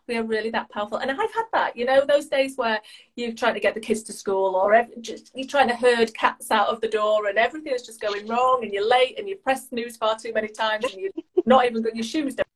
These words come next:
don't even match. All of those <laughs> things happen, right? But it's about going, "Okay, I'm, I maybe just had a bit of a glitchy moment, but I get to decide what, how it's gonna pan out now."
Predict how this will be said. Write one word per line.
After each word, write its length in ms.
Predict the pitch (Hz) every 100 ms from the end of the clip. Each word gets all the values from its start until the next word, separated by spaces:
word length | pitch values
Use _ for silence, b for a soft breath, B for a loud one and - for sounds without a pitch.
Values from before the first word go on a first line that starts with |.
| _
don't 140 | 180 175
even 200 | - 180
match. 260 | 170 - - B B
All 300 | - 311 403
of 100 | 466
those 360 | 370 262 311 226
<laughs> 60 | 240
things 260 | - 208 -
happen, 420 | - - _ 214
right? 300 | 214 208 254 285 B B B
But 200 | - 285
it's 220 | 269 - -
about 320 | - - 226
going, 220 | - 214 -
"Okay, 500 | 226 226 427 370 220 _ _ -
I'm, 320 | 262 320 330 - _ _ _ _ _ _ _ _ _
I 60 | 240
maybe 320 | 262 277 285
just 340 | 226 262 233 247
had 180 | 226
a 40 | 220
bit 140 | 208
of 80 | 190
a 40 |
glitchy 500 | 196 - 180 - -
moment, 540 | 247 202 208 240 277 -
but 160 | 202
I 120 | 220 220
get 340 | 220 170 -
to 100 | -
decide 480 | 196 - 185 185 190
what, 180 | 196 190
how 160 | 208 196
it's 100 | -
gonna 160 | 190
pan 240 | - 180 165
out 200 | 165 -
now." 260 | - 220